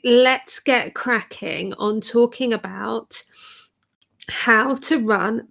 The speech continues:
Facebook ads to grow your email list. So first up, let me just briefly talk about why you should have an email list. I've spoken about this in depth in other podcasts, so I'm gonna touch on this very, very briefly.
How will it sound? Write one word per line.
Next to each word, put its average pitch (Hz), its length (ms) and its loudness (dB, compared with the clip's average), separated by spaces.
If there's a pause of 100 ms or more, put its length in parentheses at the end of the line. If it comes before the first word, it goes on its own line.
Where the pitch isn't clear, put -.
Facebook 262 460 0
ads - 400 -6 (120)
to 269 180 -2
grow 190 560 -6
your 202 440 -2 (440)
email 208 340 2
list. - 680 -10 (1800)
So - 180 4
first 269 320 2
up, - 160 -2
let 233 120 -2
me 254 120 0
just - 280 -4
briefly 233 400 0
talk 208 380 -10
about 180 460 -12
why 196 400 -6
you 190 160 -6
should - 180 -8
have 202 220 -8
an 196 80 -4
email 196 320 0
list. 214 420 -2 (320)
I've 196 140 0
spoken 220 400 -2
about 196 240 -4
this 208 200 -2
in 196 160 -2
depth - 420 0
in 208 80 -2
other 190 200 -4
podcasts, 180 540 -10
so - 200 -2
I'm 208 140 -2
gonna 214 220 2
touch - 440 -4
on 190 120 -4
this 185 200 -4
very, 190 280 0
very 190 240 0
briefly. 185 800 -4